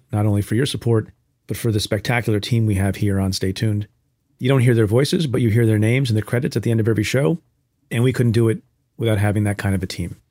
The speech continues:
Now, much more importantly, with respect to voting, we have perhaps the most important election of our lifetimes coming up. I know they say that in every election, but this time it is in fact clearly true.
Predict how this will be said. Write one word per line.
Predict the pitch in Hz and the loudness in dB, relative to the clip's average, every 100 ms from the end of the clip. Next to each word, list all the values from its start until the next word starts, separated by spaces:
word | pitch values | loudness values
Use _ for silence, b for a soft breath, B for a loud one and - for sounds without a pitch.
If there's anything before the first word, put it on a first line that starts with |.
| _ _ _ _ _ _ _ - | _ _ _ _ _ _ _ -4
Now, | 117 | 0
much | 139 147 | 0 2
more | 139 135 | 2 4
importantly, | 107 185 240 123 95 143 - _ _ - | 2 2 2 2 0 -4 -8 _ _ -2
with | 113 | -2
respect | 104 113 101 | 0 0 0
to | |
voting, | 98 110 101 110 151 _ _ _ _ | 0 2 0 -2 -6 _ _ _ _
we | 117 | -2
have | 120 123 127 190 - - | 2 0 -2 -8 -14 -6
perhaps | 110 113 - | -2 -2 0
the | |
most | 117 117 117 | 0 0 0
important | 104 117 | 0 0
election | 110 107 - 110 | 2 0 0 -2
of | 113 | 0
our | 107 107 | 0 2
lifetimes | 139 165 107 101 101 | 0 0 -2 -2 -2
coming | - 107 127 | -4 -4 -2
up. | 95 | -2
I | 107 | 0
know | 110 | 0
they | 110 | 0
say | - | 0
that | 113 110 | 0 2
in | 110 | 0
every | 120 | 0
election, | 117 135 - 120 | 0 -2 -4 -4
but | 104 | -4
this | 110 | -4
time | 160 170 170 - _ - | -2 -2 -4 -8 _ -4
it | 120 | -2
is | 117 | 0
in | 120 | 0
fact | 107 98 101 - - _ _ _ | 0 -4 -4 -8 -18 _ _ _
clearly | - - 113 107 104 | -14 -4 0 0 0
true. | - 180 170 - | -2 -4 -2 -4